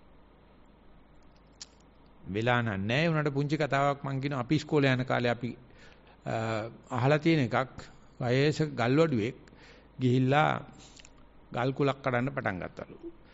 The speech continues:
දාඩිය කියන්නේ, අවුව පායලා කියන්නේ මේ වංශයට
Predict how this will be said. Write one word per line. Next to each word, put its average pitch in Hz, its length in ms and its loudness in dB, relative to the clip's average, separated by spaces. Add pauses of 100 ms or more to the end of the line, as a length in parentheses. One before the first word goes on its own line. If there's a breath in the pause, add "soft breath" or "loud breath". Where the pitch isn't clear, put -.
(280 loud breath)
දාඩිය 135 640 0
කියන්නේ, 139 520 -2
අවුව 139 340 2
පායලා 135 360 2
කියන්නේ 135 380 -4
මේ 135 140 -2
වංශයට 147 380 -2